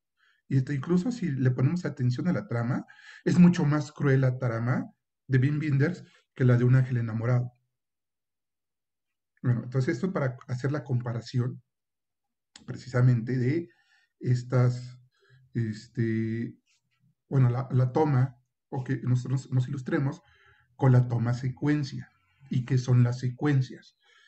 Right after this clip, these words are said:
y cómo utilizamos estas secuencias también para la narrativa de la, este,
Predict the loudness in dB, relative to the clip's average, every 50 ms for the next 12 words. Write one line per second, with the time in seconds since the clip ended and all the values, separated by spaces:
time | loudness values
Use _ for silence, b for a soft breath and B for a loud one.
0 | b b b b -2 0 0 0 0 -2 -4 -4 -6 -6 -2 0 2 2 2 2
1 | 0 -4 -6 -4 -4 -4 -4 -6 -4 -2 0 0 0 0 0 -2 -2 -2 -4 -4
2 | -2 -2 -2 -2 -4 -2 -2 0 0 0 0 0 0 0 0 -2 -2 -4 -6 -6
3 | -4 -2 0 0 2 2 0 0 -2 -4 B B B B B B B B B -2
4 | 0 0 0 0 0 -2 -2 -4 -4 -4 -4 -6 -6 -8 -12 -16 _ _ -4 -2
5 | -2 -2 -2 -2 -4 -6 -10